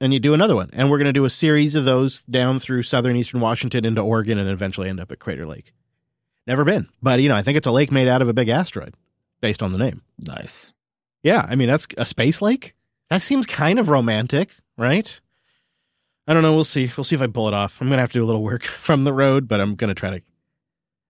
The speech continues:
Speaker 1: gonna try to cut it down. Listener Joe wrote in with his thoughts regarding, uh, funding more open source development.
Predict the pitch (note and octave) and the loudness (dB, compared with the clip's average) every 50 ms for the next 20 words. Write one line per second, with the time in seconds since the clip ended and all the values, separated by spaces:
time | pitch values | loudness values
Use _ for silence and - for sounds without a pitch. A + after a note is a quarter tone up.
0 | _ - G#2 F2+ - - E2 D2+ D2+ A2 - _ - - D#2 - - D2 G2 - | _ -4 -4 -4 -4 -6 -8 -10 -10 -16 -20 _ -12 -12 -12 -12 -16 -18 -20 -20
1 | _ _ _ _ _ _ _ _ _ _ _ _ _ _ _ _ _ _ _ _ | _ _ _ _ _ _ _ _ _ _ _ _ _ _ _ _ _ _ _ _
2 | _ _ C#3+ E3 D#3+ E3 D#3+ C3+ A#2 C#3+ C#3+ F3 G3 D#3+ C#3 A#2+ A#2 A#2+ A#2 A2 | _ _ -2 0 2 0 0 0 2 2 4 4 4 4 4 4 2 0 0 0
3 | - A#2 G#2 - B2+ A2+ A#2+ - - C3 B2+ G#2+ A#2+ A#2+ A#2 A#2+ A2 A2 G#2+ G#2 | -2 -4 -2 0 0 0 0 0 0 -4 -2 0 0 2 2 2 2 0 -2 -2
4 | G#2 G#2 - - G2+ G2 - - C3+ B2+ B2 B2+ B2 A#2 A#2 A2+ A#2 A#2+ - - | -4 -6 -6 -6 -6 -6 -4 -2 -2 0 0 0 0 0 0 0 0 -2 -2 -4
5 | A#2 - B2 A2 - - G2 F2+ G2+ G#2 C3+ A#2+ - - - - | -6 -4 -4 -4 -4 -6 -6 -6 -4 -6 -6 -6 -10 -14 -18 -20